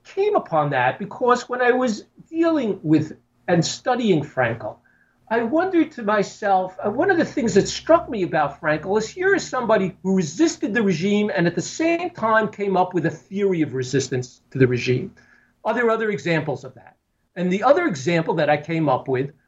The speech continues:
was Dietrich Bonhoeffer, um, uh, who was, uh, one of the, uh, members of the Protestant Confessing Church. Um, and I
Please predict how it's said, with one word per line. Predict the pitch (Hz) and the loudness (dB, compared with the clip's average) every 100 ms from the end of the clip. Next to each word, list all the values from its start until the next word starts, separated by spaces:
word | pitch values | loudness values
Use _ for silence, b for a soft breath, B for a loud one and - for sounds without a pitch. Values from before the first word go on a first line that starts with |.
| _ | _
was | 196 165 | -4 -4
Dietrich | 151 226 185 202 - | -2 0 2 0 0
Bonhoeffer, | - 151 127 131 - _ _ _ _ _ _ - | -2 0 0 -8 -16 _ _ _ _ _ _ -8
um, | 190 196 196 190 185 185 185 196 _ | -2 0 2 0 0 -2 -4 -8 _
uh, | - 185 208 196 | -12 -4 4 6
who | 180 202 | 4 -2
was, | 180 190 175 160 - | 2 4 2 -2 -8
uh, | 170 165 160 | -2 0 0
one | - 160 165 | -2 -2 2
of | 160 139 | 0 0
the, | 135 147 147 151 | 0 2 2 -2
uh, | - 147 143 | 0 0 0
members | 165 170 160 156 151 - | 0 0 0 0 -2 -4
of | - 143 143 135 127 | -2 0 0 -2 -2
the | 147 | -2
Protestant | 143 160 147 143 - 143 135 | 0 2 2 0 -4 -4 0
Confessing | 143 123 135 - 120 | -2 0 0 0 -4
Church. | - - - _ _ _ b b b - | -4 -8 -12 _ _ _ b b b -4
Um, | 208 208 214 | 0 0 -2
and | 240 254 | -2 0
I | 240 247 240 | 2 2 -2